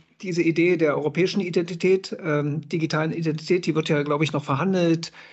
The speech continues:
In Deutschland gab's ja einiges Desaster. In der ganzen, sind wir jetzt da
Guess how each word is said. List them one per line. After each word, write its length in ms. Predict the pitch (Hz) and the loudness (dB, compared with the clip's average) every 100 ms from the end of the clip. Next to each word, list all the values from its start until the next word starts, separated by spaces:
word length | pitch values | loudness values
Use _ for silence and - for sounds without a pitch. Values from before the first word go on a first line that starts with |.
| - _ | -20 _
In 100 | 202 | -2
Deutschland 340 | 160 160 165 151 | 0 2 0 -2
gab's 160 | 156 | -2
ja 100 | 165 | -2
einiges 320 | 143 160 156 - | -2 -2 -2 -2
Desaster. 480 | 147 143 151 165 | 0 0 0 -2
In 80 | 147 | 0
der 80 | 143 | 0
ganzen, 280 | 147 156 156 | 0 0 0
sind 220 | 170 208 | 0 2
wir 120 | 190 | 2
jetzt 300 | 165 165 - | 4 2 0
da 200 | 170 165 | -2 -2